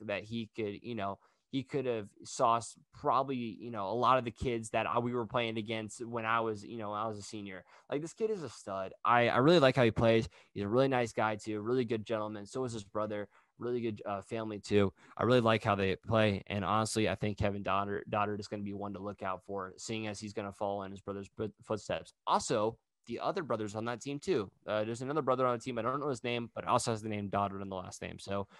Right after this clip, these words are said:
go look at the, go look at that Fort Worth Country, uh, Fort Worth Country, uh, uh, Day high school team. They're really good.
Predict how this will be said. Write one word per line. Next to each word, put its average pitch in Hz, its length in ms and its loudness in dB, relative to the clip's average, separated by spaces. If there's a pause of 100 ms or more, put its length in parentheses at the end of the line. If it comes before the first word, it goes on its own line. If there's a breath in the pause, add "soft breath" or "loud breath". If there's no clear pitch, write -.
(420 loud breath)
go 156 140 10
look 202 140 4
at 190 80 -2
the, - 80 -10
go 160 160 -4
look 196 140 -4
at 185 60 -6
that 160 160 -4
Fort 165 140 -2
Worth 160 140 -2
Country, 139 440 -4
uh, 117 440 4 (160)
Fort 139 160 6
Worth 120 80 0
Country, 110 520 0
uh, 98 440 -2 (200)
uh, 101 260 -10 (100)
Day 107 420 -4
high 104 140 -2
school 104 240 -2
team. 95 400 -8
They're 131 160 2
really 123 240 4
good. 98 340 2